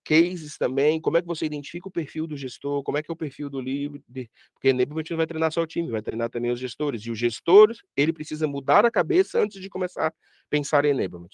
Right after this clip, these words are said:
Tu vai colocar um enablement da sua empresa, se você não mudar a tua cabeça e entender qual que é o seu perfil pra poder transformar o seu time em alta performance,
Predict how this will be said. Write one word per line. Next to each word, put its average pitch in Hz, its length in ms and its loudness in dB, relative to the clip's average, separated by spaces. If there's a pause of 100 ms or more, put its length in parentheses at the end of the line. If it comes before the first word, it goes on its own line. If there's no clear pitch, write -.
(100)
Tu 131 120 -2
vai 165 180 6
colocar 196 320 0
um 160 80 2
enablement 135 380 -2
da 123 100 -2
sua 117 160 -6
empresa, 135 480 -2 (300)
se - 120 -10
você 123 280 -2
não 190 120 4
mudar 170 300 4
a 123 60 2
tua 170 200 -2
cabeça 151 460 -2
e 113 40 -2
entender 131 420 -6
qual 156 240 8
que 202 80 -2
é - 20 4
o 180 60 0
seu 170 180 -2
perfil 151 400 -4
pra 135 180 0
poder 147 340 -4
transformar 180 440 -4
o 151 60 -2
seu 139 160 -6
time 127 220 -10
em 123 40 -4
alta 123 180 -2
performance, 139 680 0